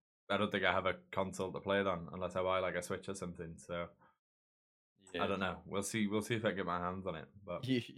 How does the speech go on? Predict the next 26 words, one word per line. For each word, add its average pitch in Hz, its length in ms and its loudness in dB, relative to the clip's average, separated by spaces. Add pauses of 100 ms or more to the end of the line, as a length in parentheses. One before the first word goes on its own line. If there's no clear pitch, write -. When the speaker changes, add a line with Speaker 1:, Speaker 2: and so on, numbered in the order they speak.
(180)
Speaker 2:
you 120 120 0
can 127 160 2
buy 135 260 10
ours. 107 340 8
Speaker 1:
Who 107 60 -2
Speaker 2:
We've 107 80 -2
got - 140 -4 (120)
Speaker 1:
knows? 110 140 2 (300)
Speaker 2:
two. 381 140 4
<laughs> 403 80 0 (240)
Speaker 1:
You - 80 6
got 117 120 6
two 131 160 6
Switches? 135 400 4 (180)
Oof. 110 80 4
Speaker 2:
<laughs> 127 160 8
Yeah. 123 280 8 (760)
That's 95 160 -6
Speaker 1:
My 113 140 6
girlfriend 120 420 8
really 98 160 6
wanted 92 240 2
a 90 140 0
Switch 90 300 0
to 92 40 -6
play, 90 600 0